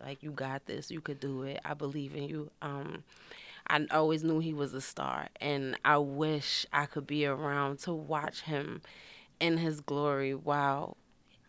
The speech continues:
everything that he dreamed of came together, you know. And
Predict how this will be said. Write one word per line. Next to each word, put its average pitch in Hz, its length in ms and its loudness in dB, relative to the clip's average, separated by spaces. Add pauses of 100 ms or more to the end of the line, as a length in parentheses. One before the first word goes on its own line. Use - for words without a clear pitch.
(160)
everything 156 480 2
that 143 120 4
he 147 140 -2
dreamed 147 480 0
of 143 240 0 (380)
came 151 320 0
together, - 540 -4 (160)
you 147 160 -2
know. 131 260 -4 (580)
And 127 380 0